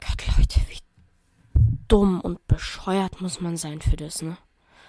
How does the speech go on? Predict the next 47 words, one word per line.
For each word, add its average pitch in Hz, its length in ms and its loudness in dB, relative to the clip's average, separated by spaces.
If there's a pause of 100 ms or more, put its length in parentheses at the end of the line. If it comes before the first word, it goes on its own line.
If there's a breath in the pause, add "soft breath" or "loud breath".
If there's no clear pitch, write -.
(640 loud breath)
Aber 185 240 4
gut, - 320 -12
um 180 180 -8
das 170 220 -2
soll's 160 260 -6
in 165 120 -10
dieser 160 240 -10
Folge 156 260 -14
nicht 156 240 -12
gehen, 165 240 -6
sondern 156 320 -12
das 151 240 -10
wird 147 200 -14
ein 139 240 -12
Q - 340 -14
and 135 180 -10
A, 202 200 2
da 143 260 -10
mal 151 240 -16
wieder - 180 -16
ganz 170 260 -12
viele 165 520 -12 (180)
Fragen 170 480 -4
von - 240 -10
euch - 220 -10
kamen. 170 480 -6 (680 loud breath)
Und 165 560 -12
um 170 160 -12
das 165 220 -8
soll's - 240 -10
jetzt - 240 -12
gehen. - 200 -16 (500 loud breath)
Und 202 120 -10
zwar 220 240 -2
hat - 220 -8
mir 202 320 -8 (680)
der, 190 100 -6 (280)
mit - 280 -12
dem 185 160 -8
ersten - 300 -8
Kommentar, 202 360 -10
wo 196 80 -8
wir 185 160 -10
anfangen, 180 360 -12
kam 165 260 -12
von 147 340 -16
Dudo: 202 540 -4